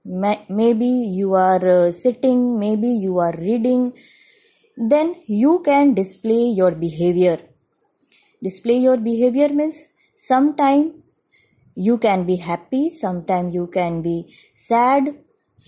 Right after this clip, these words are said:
and you all have your unique identity. Like you, like you all got your unique, um, I D in your I-, uh, I D card.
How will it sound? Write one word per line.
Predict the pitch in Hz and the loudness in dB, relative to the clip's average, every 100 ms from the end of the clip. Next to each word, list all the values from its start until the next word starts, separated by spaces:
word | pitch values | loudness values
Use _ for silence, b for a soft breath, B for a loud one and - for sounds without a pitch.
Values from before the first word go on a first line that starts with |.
| b - | b -6
and | 285 302 | -2 0
you | 302 - | 0 0
all | 233 254 349 | 0 2 0
have | 302 294 302 | 0 0 2
your | 294 302 | 2 2
unique | 240 214 240 285 294 - | 0 0 2 2 0 -4
identity. | 175 170 180 175 - 165 | -2 -2 -6 -8 -10 -6
Like | 170 196 | -2 -2
you, | 214 233 - | -4 -8 -6
like | 202 214 214 | -2 -2 -2
you | 262 | -4
all | - 233 294 | 0 0 0
got | 262 277 269 | 0 -2 0
your | 294 277 262 B B - | 0 0 -4 B B -14
unique, | 170 190 262 294 311 - _ b b b | -4 2 4 4 0 -6 _ b b b
um, | - 190 185 180 170 170 165 156 - - _ _ - - | -6 -2 0 -2 -4 -6 -6 -8 -10 -14 _ _ -16 -2
I | 196 | 0
D | 214 285 359 - _ _ _ _ _ _ _ _ _ - | 2 2 0 -8 _ _ _ _ _ _ _ _ _ -6
in | 208 | -2
your | 220 226 214 | 2 2 2
I-, | 202 202 | 0 0
uh, | 190 185 | 0 0
I | 180 190 | 0 -2
D | 208 | -4
card. | 247 254 247 | -2 0 0